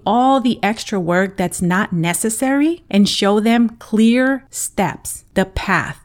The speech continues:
the training, what they need to focus on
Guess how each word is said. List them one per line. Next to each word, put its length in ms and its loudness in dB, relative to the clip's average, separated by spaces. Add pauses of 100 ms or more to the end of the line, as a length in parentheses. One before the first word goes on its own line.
the 80 -4
training, 680 -2
what 320 -2
they 140 4
need 260 6
to 120 -2
focus 480 -2
on 220 2